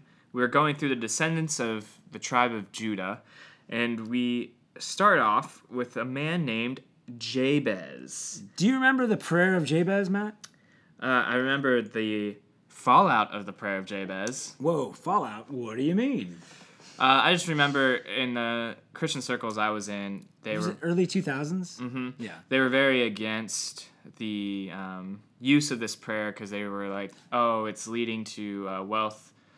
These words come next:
Speaker 1: health, wealth, and prosperity gospel."
Speaker 2: Yes.
Speaker 1: And mis-, and promising that God's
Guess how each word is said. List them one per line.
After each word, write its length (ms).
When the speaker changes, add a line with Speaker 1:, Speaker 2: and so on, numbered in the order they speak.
Speaker 1:
health, 280
wealth, 260
and 80
prosperity 580
gospel." 580
Speaker 2:
Yes. 600
Speaker 1:
And 440
mis-, 460
and 180
promising 920
that 260
God's 420